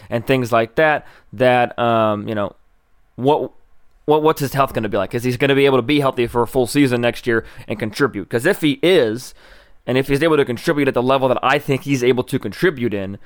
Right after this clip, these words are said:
I think nine hundred thousand dollars for an arm like Alex Reyes is an absolute steal. I really do. I, 'cause he's an elite arm. He's got an electric fastball, a wicked curveball,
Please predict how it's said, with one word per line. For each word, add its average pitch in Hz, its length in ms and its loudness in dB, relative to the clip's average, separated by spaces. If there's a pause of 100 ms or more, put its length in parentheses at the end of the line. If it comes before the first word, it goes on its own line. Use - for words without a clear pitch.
(560)
I 160 180 0
think 156 220 -2
nine 135 300 -2
hundred 127 260 -2
thousand 117 680 -2
dollars 123 460 0
for 104 320 -4
an 117 140 -4
arm 131 180 2
like 120 160 -2
Alex 113 260 -2
Reyes 120 300 0
is 107 80 -10
an 113 80 -6
absolute 107 500 -4
steal. - 520 -6 (880)
I 131 80 2
really 123 380 0
do. 113 280 -4 (380)
I, 117 80 0
'cause - 260 -6
he's 135 300 -2
an 120 80 0
elite 127 340 0
arm. 131 280 2
He's 113 100 -2
got 107 120 0
an 104 120 0 (120)
electric 139 520 0
fastball, 120 640 2
a 101 100 -2
wicked 113 640 0
curveball, 113 640 2